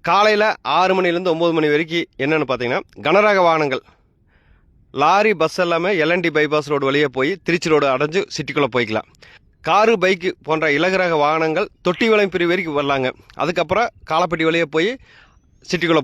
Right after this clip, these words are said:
போய்க்கலாம். அதே மாதிரி மதியம் ஒரு மணிக்கு நம்ம நரேந்திர மோடிஜி வர்றாரு.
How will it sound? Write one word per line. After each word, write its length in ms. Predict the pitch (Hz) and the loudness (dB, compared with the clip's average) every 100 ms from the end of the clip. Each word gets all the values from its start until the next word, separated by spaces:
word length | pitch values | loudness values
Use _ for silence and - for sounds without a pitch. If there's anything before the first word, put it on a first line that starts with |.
| 135 | 2
போய்க்கலாம். 320 | 123 113 - _ _ _ _ - - | 0 -2 -4 _ _ _ _ -20 -8
அதே 260 | - 170 254 | 0 4 6
மாதிரி 280 | 233 226 240 _ _ _ _ 131 | 4 2 -2 _ _ _ _ 0
மதியம் 380 | 175 247 262 | 2 6 6
ஒரு 200 | 196 196 | 6 4
மணிக்கு 380 | 220 214 185 180 - _ _ - _ - - | 4 4 2 -4 -8 _ _ -20 _ -20 -4
நம்ம 220 | 156 156 | 0 0
நரேந்திர 460 | 147 160 190 175 170 | 2 2 2 2 2
மோடிஜி 360 | 165 160 160 | 2 2 2
வர்றாரு. 400 | 151 139 135 190 | 2 2 0 -2